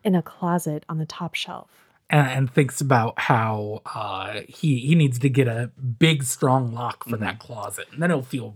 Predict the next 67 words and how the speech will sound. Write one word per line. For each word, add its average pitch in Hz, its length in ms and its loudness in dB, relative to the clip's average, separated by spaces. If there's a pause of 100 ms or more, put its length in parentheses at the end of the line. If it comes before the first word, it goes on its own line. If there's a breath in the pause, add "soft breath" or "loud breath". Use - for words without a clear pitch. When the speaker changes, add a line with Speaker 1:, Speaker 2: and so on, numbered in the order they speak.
Speaker 2:
really 95 340 -10
safe. - 600 -16 (120)
Speaker 3:
And 139 240 6
downs 120 380 6
a 123 60 6
bottle 107 440 4
of 90 120 0
black 98 260 4
velvet 85 400 0
Speaker 2:
Yeah, 147 140 8
Speaker 3:
while 95 160 4
he 90 60 -2
does 226 240 6
Speaker 2:
and, 78 100 -4
Speaker 3:
it. - 40 -12 (140)
Speaker 2:
and 254 220 8
he 214 60 8
drinks 156 340 6
about 101 340 0
it - 80 -4
Speaker 1:
Why, 330 240 6
Speaker 2:
for 480 80 10
a 480 60 6
little 403 240 -2
Speaker 1:
why 269 140 6
Speaker 2:
bit. 415 120 8
Speaker 1:
would - 0 -
he 427 120 6
have 381 200 -2
to 311 120 2
hide 233 260 2
it? 160 160 2
He 185 160 0
lives 254 260 2
alone, 170 400 4
I 147 80 2
presume. 151 600 -2
Speaker 3:
'Cause 175 160 4
somebody 180 260 6
could 160 180 -2
break 123 300 2
in 135 100 6
and 127 200 4
get 156 180 2
it. - 300 -2
Speaker 1:
No, 294 100 8
Speaker 2:
Kids 349 240 10
don't 208 220 8
Speaker 1:
the 233 100 10
Speaker 2:
care 196 140 10
about 202 260 10
Speaker 1:
bottle. 170 320 8
Speaker 2:
anything. 117 420 -2
Speaker 1:
The - 80 6
bottle 233 380 8
of 202 100 8
Speaker 3:
Oh, 254 320 10
Speaker 1:
booze. 143 120 8
Speaker 3:
the 139 40 4
bottle. 165 480 8
Speaker 1:
He 277 120 10
had 381 100 8
to, 339 80 2
like, 294 180 4
rummage 226 520 4
for 220 320 6
it. 180 200 4